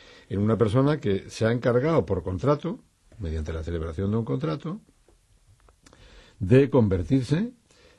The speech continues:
en, mm, mm, la cuidadora profesional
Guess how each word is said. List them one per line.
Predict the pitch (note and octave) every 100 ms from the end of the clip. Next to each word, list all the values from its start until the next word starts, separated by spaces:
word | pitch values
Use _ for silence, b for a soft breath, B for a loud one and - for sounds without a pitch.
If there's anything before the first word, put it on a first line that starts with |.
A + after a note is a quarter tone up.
| -
en, | A#2 B2+ C#3 D3
mm, | C#3+ A#2 G#2 F#2+ F2+ E2+ E2 D#2 D#2+ E2 D2+ D2+ - G2 F2+ E2 E2 D#2+ D#2+ F#2 F#2+
mm, | G2
la | G2
cuidadora | A#2+ A2+ G#2 A#2+ C3+ C3
profesional | A#2 C3+ C3 C#3 C#3+